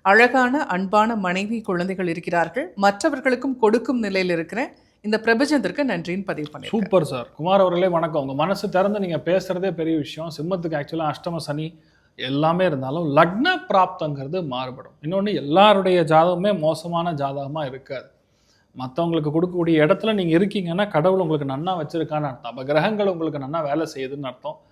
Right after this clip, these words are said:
Speaker 2: உங்களுடைய ஜாதக கொடுப்பினை நன்னா இருக்குன்னு அர்த்தம். அதனால இனிமேலையும் நிறைய பேரை வாழ வைப்பீங்க அப்படிங்கிறது பிரார்த்தனை பண்ணிக்கலாம். குருவுடைய அனுகிரக கட்டாட்சம் பரிபூர்ணமா இருக்கட்டும்.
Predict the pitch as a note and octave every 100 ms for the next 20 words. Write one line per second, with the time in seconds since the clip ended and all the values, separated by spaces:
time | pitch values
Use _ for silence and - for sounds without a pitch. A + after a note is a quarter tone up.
0 | _ - C3 B2+ A#2+ C3+ E3+ G3+ G3+ G3+
1 | D3+ G3+ G#3+ G3 F3+ C#3 C3+ E3 D3+ D3+
2 | D3 B2+ - C#3 - C3 D#3 C3+ E3 G#3+
3 | G#3+ G3+ A#3+ A3+ D3+ E3+ A#3+ A3 G#3+ G#3
4 | D3+ F#3 G3+ E3+ C#3+ C#3 B2 B2 _ _
5 | _ - C3+ C#3 D#3 C#3 D#3+ D#3+ C#3 E3
6 | - E3 C#3+ B2+ C3+ D#3+ C#3+ F#3+ B3 A#3
7 | F#3 E3 D3 F3+ F3 E3+ E3 C3+ D3+ D3+
8 | D#3+ D3+ C3 D#3+ D#3+ D#3+ E3 D#3 - -
9 | -